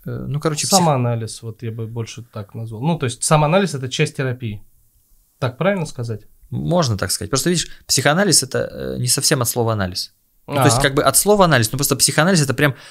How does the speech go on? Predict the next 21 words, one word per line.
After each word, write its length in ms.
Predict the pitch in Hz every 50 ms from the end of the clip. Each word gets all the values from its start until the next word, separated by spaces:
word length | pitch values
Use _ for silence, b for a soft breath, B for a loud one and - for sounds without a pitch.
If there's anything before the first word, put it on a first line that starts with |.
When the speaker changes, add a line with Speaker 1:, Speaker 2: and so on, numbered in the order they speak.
| B B B
Speaker 1:
конкретный 640 | - 143 143 147 - 151 160 170 147 - - 120 113
способ 640 | - - - - - 143 170 175 - 175 151 131
мозгов 420 | 123 120 120 113 120 143 135 -
на 80 | - 123
бекрень, 400 | 120 131 123 131 127 113 107 101
конкретная 640 | - 113 113 117 - 127 143 139 - 139 131 123
секта 420 | 120 - - - 139 - - - 139
с 180 | - - -
конкретными 460 | - 127 113 113 - 131 127 131 117 113
способами 480 | - - - 131 127 - 135 120 113
смотреть 340 | 113 - 110 107 - 120 117
на 100 | 151 139
Speaker 2:
Мгм. 60 | 131 107
Speaker 1:
вещи, 260 | 104 101 - - -
которая 240 | - 104 - 110 104
предполагает 500 | 101 107 104 - 120 120 120 113 107 -
там 200 | - 104 104 104
бессознательные 880 | 110 123 113 - - 120 113 135 180 208 202 196 160 147 135 127 117 110
определённые 500 | 104 - 117 113 110 117 113 110 147 143
Speaker 2:
Мгм. 80 | 120
Speaker 1:
методы 420 | 151 180 185 - 156 135 127 117